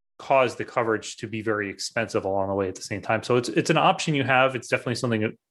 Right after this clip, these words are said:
brought up all the time. And there's other things called fringe benefits, like dental and vision,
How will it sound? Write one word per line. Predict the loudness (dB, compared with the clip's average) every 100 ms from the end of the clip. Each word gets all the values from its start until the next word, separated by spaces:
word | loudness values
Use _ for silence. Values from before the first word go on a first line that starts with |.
| _ 0
brought | 4 4
up | 6
all | 4
the | 4
time. | 2 2
And | 2
there's | 2 4
other | 4 4
things | 2 -2 -2
called | 0 0 0
fringe | -2 0 0
benefits, | -2 -2 0 0 -2 -6 -8 _ _ _ _ _ _ _
like | 0 0 2
dental | 2 4 4 6 6 4
and | 0 -2
vision, | 2 2 2 2 2 0 -4